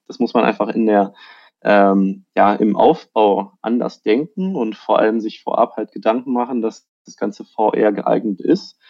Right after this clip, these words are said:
Äh, aber prinzipiell ist es möglich, ne? Denn das ist nur dieses Thema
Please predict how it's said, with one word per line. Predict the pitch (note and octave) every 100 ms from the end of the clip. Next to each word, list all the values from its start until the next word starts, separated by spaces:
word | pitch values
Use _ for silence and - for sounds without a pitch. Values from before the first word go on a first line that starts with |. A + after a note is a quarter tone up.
| _ _ _ -
Äh, | G#2+
aber | A2 A#2 A2
prinzipiell | - B2 A#2 - A2
ist | G#2+
es | G#2+ -
möglich, | G#2 G2+ - -
ne? | - A#2
Denn | A2
das | G#2+ G#2
ist | A#2
nur | A#2+
dieses | G#2+ G#2+ G#2
Thema | - B2+ C3+ C#3 B2+ B2